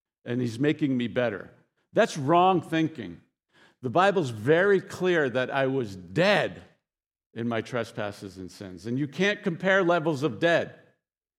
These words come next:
You're dead. You're dead. You're dead. You're dead. You're not more dead. You're not less dead. We're all dead in our transgressions.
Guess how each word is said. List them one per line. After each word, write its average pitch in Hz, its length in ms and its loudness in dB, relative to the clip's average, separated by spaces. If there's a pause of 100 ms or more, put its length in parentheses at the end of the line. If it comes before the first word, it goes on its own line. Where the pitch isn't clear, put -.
(160)
You're 113 120 -4
dead. 127 540 0
You're 160 200 2
dead. 175 300 4
You're 170 180 4
dead. 156 240 2
You're 165 180 4
dead. 135 220 0
You're 135 160 0
not 180 180 4
more 185 220 6
dead. 180 280 4
You're 165 100 2
not 170 220 2
less 180 240 0
dead. 143 200 0
We're 139 160 2
all 202 140 2
dead 214 380 4
in 170 80 0
our 151 140 0
transgressions. 135 880 -8